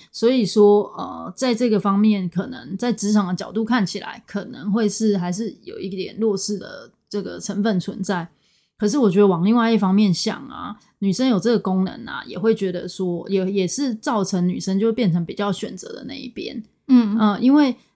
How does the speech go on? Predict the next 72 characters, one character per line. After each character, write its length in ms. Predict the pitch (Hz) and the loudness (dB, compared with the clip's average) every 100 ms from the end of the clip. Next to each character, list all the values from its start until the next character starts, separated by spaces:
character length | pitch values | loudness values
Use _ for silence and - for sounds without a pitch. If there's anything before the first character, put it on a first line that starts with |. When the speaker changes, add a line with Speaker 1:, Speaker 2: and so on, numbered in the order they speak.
| - | -4
Speaker 1:
这 100 | 311 | 0
身 240 | 254 247 | 4 4
体 140 | 233 | 4
是 140 | 180 233 | 4 4
你 180 | 220 - | 4 0
的， 140 | - | -6
你 120 | - | -2
需 160 | 175 277 | 0 0
要， 240 | 247 185 - | -2 -4 2
你 180 | 214 | 6
有 160 | 247 180 | 6 4
这 100 | 196 | 0
个 80 | 190 | 0
功 300 | 196 185 190 | 0 -4 -4
能， 260 | - 214 214 - | -4 -6 -4 -2
你 100 | 233 | 0
可 100 | 311 | 0
以 60 | |
选 200 | 285 190 | 0 0
择 100 | 170 | 0
要 240 | 180 226 202 | 0 2 4
或 140 | 202 | 2
不 140 | 190 - | -2 -6
要， 280 | 170 - - | -6 -6 -2
只 60 | |
要 120 | 240 | 2
你 140 | 277 240 | 6 6
选 260 | 220 214 | 4 -4
择 220 | 170 - - | -6 -12 -12
不 180 | 190 170 | -10 -8
要， 240 | 185 208 - | -2 -2 0
而 140 | 202 | -2
且 100 | 196 | -2
很 120 | 185 | -4
坚 240 | 170 196 214 | -2 0 4
定 160 | 240 | 4
的 80 | 175 | 2
执 260 | - 165 180 | -6 -10 -6
行 240 | 220 - | -8 -8
的 140 | - | -12
话， 320 | - 202 - _ _ _ _ _ | -8 -6 -8 _ _ _ _ _
其 160 | - 226 | -2 -2
实 220 | 208 202 | 2 0
除 180 | 180 208 | 2 0
非 180 | 220 247 | 2 2
人 140 | 190 | 2
家 140 | 196 202 | 2 0
来 120 | 175 | -2
犯 300 | 175 190 180 | 0 2 6
罪， 420 | 208 202 196 190 _ | 6 6 4 2 _
Speaker 2:
嗯， 100 | 277 | 8
Speaker 1:
对 80 | 233 | 8
不 80 | 196 | 8
对？ 200 | 202 170 | 4 4
Speaker 2:
对。 440 | - 262 226 196 208 | 6 8 6 4 2
Speaker 1:
不 200 | 285 226 | 4 4
然 380 | 190 - - 196 | 2 -4 -6 -8
的 160 | - | -8
话， 560 | 175 - 208 90 - 92 | -6 -2 -2 -2 -10 -18
根 200 | - 220 | 0 4
本 160 | 226 - | 4 2
没 140 | 190 | -4
有 100 | 190 | -4
人 160 | 170 - | -4 -4
阻 240 | 185 202 208 | -6 -4 -6
挡 200 | 196 - | -6 -10
得 140 | - | -12
了 260 | - - - | -10 -10 -10
你。 240 | 190 - _ _ _ _ 220 | -10 -12 _ _ _ _ -4
呃， 340 | 208 190 190 | 0 0 0
如 120 | 233 | 0
果 160 | 247 220 | 0 0